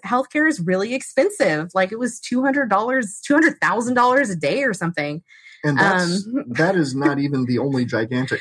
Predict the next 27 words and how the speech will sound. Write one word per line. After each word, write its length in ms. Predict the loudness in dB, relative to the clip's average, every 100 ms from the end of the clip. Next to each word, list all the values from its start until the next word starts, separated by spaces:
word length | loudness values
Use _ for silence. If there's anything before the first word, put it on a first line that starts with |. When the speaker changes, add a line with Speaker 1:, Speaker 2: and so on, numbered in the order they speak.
| -2
Speaker 2:
coronavirus 560 | 2 2 2 0 0 0
Speaker 1:
No. 60 |
Speaker 2:
bill 180 | 2 2
that's 160 | 0 -2
gone 260 | -4 -4 0
viral. 440 | 0 2 -2 -4 _ -20 -6
There 180 | 2 2
have 120 | 2 0
been 340 | -2 -2 -4
some 240 | -4 -2
others 200 | 0 2 4
Speaker 1:
That's 100 | 2
just 160 | 2
Speaker 2:
that 60 | 2
Speaker 1:
the 20 |
Speaker 2:
were, 60 | 2
Speaker 1:
recent 280 | 0 0 -2
one 260 | -4 -4 -2
in 80 |
Speaker 2:
that 60 | 0
were 40 |
Speaker 1:
Seattle. 460 | 0 0 0 -4 -10 _
Speaker 2:
several 460 | -6 -2 0 -2 -2
hundred 280 | -2 0 0
thousand 360 | 0 0 0
dollars, 680 | 2 2 2 0 -2 -6 -12 -10
uh, 280 | -8 -6